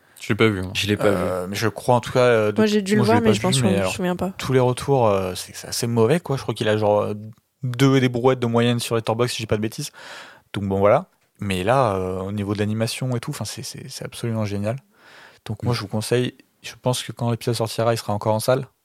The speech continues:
Speaker 4: Ouais, je pense.
Speaker 3: Il y a moyen, en tout cas.
Speaker 2: J'en ai aucune idée.
Speaker 3: Mais, euh, pff,
Speaker 4: C'est le genre
Speaker 3: c'est
Speaker 4: de film
Speaker 3: super
Speaker 4: qui
Speaker 3: bien.
Speaker 4: reste assez longtemps à l'affiche avec quelques petites séances par-ci par-là pour les familles et tout.
Speaker 3: Ouais.
Speaker 1: Mm, mm.
Speaker 3: Et, euh, bon, alors, euh, c'est peut-être un peu du spoil, mais alors désolé si ça en est.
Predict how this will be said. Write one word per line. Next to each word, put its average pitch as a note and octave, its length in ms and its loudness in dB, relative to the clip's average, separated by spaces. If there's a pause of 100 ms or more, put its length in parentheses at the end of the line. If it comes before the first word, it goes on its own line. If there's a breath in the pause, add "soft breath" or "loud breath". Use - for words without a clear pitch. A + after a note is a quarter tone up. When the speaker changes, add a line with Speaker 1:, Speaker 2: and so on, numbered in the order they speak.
(340)
Speaker 4:
Ouais, G#3+ 200 2
je - 100 -4
pense. - 360 -8 (120)
Speaker 3:
Il A#2 60 -6
y G#2 60 2
a G2+ 60 2
moyen, A2 320 4
en A#2+ 80 0
tout - 120 -10
cas. A#2 220 -2 (400 soft breath)
Speaker 2:
J'en G2 200 -4
ai F#2+ 40 -2
aucune F#2+ 260 -4
idée. F#2 240 -4
Speaker 3:
Mais, G2 260 -2
euh, F2+ 320 -2
pff, - 140 -10
Speaker 4:
C'est A#3 100 4
le A3 60 4
genre A#3 100 8
Speaker 3:
c'est A#3+ 80 4
Speaker 4:
de A#3 40 4
film C#4 160 0
Speaker 3:
super - 20 4
Speaker 4:
qui - 80 2
Speaker 3:
bien. A3+ 60 6
Speaker 4:
reste A3 120 0
assez A3+ 220 0
longtemps A#3 260 2
à B3 40 4
l'affiche A3+ 380 0
avec G3 140 2
quelques G3+ 260 0
petites F#3+ 220 -6
séances G#3+ 220 0
par-ci G#3 260 0
par-là A3 240 6
pour A3 160 -2
les F#3+ 80 2
familles G#3 440 0
et G3 60 2
tout. G#3+ 200 -4
Speaker 3:
Ouais. C3+ 200 6
Speaker 1:
Mm, G#2+ 60 -2
mm. G2+ 240 -10 (380 loud breath)
Speaker 3:
Et, C3+ 260 6
euh, G#2 140 6
bon, G#2+ 220 -4
alors, F2+ 180 -2
euh, E2+ 360 -4
c'est - 200 -14
peut-être G#2+ 200 -8
un G#2 40 -6
peu G2+ 160 -10 (140)
du G2 120 -10
spoil, A2+ 460 2
mais F#2+ 220 -8
alors E2 260 -6
désolé A2 360 -2
si - 180 -8
ça G2+ 200 -8
en G#2 100 -4
est. B2+ 160 0